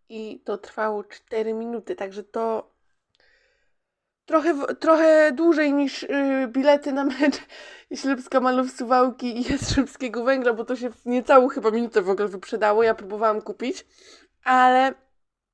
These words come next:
powiem wam szczerze, że jak to usłyszałam, to naprawdę ogromny szacun, czyli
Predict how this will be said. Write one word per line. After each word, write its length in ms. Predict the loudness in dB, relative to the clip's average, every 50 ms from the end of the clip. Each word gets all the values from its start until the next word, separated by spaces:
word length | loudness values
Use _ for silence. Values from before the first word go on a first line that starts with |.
| _ _ _ _ _ _ _ _ -4
powiem 200 | -2 0 2 2
wam 160 | 2 2 0
szczerze, 440 | 0 0 0 0 2 2 0 0 -2 -6 -16 -20 -20 -20 -20 -20 -20 _ _ -6
że 480 | 0 2 2 2 2 0 0 -2 -2 -2
jak 240 | -4 -4 -6 -8 -6
to 120 | -6 -6
usłyszałam, 840 | -6 -6 -8 -10 -10 -6 -4 -2 0 2 2 2 0 -2 -4 -12 _ _ _ _ _
to 260 | -2 0 2 4 4
naprawdę 600 | 4 2 0 0 0 -2 -2 -2 -2 -4 -4 -4
ogromny 480 | -2 -2 0 0 0 0 0 -2 -4 -4
szacun, 500 | -4 -6 -6 -6 -6 -6 -8 -8 -8 -8
czyli 640 | -10 -10 -8 -6 -4 -4 -4 -4 -4 -8 -12 _